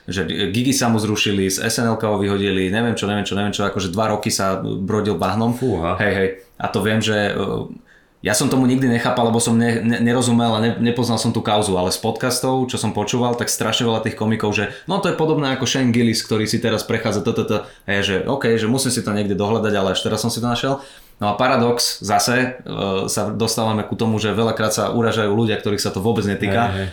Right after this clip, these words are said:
Speaker 1: tak je nejaký, e, čínsky veľvyslanec v Amerike alebo čo, ktorý sa k tomu vyjadril a normálne bol quote obrovský od neho, že, e, „Videl som ten klip a aj keď je takéto vyjadrovanie akože nesprávne,
Speaker 2: Mhm.
Speaker 1: tak, o, v-,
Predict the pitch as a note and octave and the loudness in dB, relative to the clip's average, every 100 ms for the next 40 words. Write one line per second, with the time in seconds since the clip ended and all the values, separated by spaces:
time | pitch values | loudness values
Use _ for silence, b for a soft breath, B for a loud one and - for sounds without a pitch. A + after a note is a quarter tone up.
0 | - - G#2 A#2 A2+ A2 A2 A2 G#2 G#2 | -8 -4 0 2 2 0 0 0 2 0
1 | G#2 G2+ G2+ F#2+ B2 B2 - A#2 A2 G#2+ | 0 0 0 0 2 2 0 0 0 0
2 | F#2+ G#2+ A2+ A2+ A2 G#2+ G2+ F#2 G2+ G#2 | 0 2 2 2 0 0 -2 -4 -2 0
3 | A2 A2 A#2 A2 G#2+ G#2+ B2+ - G#2+ G2+ | 2 0 0 0 0 0 -2 -2 0 -2
4 | G#2+ A2+ G2+ G#2 G#2 A2+ A#2 A#2+ B B | -2 -2 0 0 0 2 0 -2 B B
5 | B - F2+ F#2 A2 A2+ A2+ G#2+ G2 G#2 | B -2 0 0 2 2 2 0 0 0
6 | - G#2 A2+ A2+ - - G2+ A2 A2 - | 0 2 2 2 -4 -6 0 0 0 0
7 | A2 G#2 A2 A2 G#2+ G#2 G#2 B B - | 0 0 0 0 0 0 -2 B B -8
8 | F#2 F#2+ F#2+ F#2+ A#2+ C3+ C#3 B2 A#2+ A2+ | -2 0 0 0 2 2 0 0 0 2
9 | A#2 B2+ G#2 G2+ A2 A#2 A2+ A2 G#2+ G#2 | 0 0 0 0 0 0 0 0 2 0
10 | G2+ - _ _ _ _ _ - - G#2+ | -2 -12 _ _ _ _ _ -12 -4 -2
11 | D#3+ B2+ G2 A2+ A2 A2 G#2+ G#2 G2+ - | 0 0 0 0 0 0 0 0 0 -2
12 | F2+ G#2+ F#2+ - B B F#2 F2+ G#2+ A2+ | -4 -2 -2 -4 B B -8 -2 -2 0
13 | - A#2+ B2+ C3 D3+ D#3 G#2 G2 A#2 G#2 | 0 0 2 0 0 -2 -4 -4 0 0
14 | - A#2 G#2+ G#2 G#2 G2+ G#2 | 0 0 0 2 2 0 -2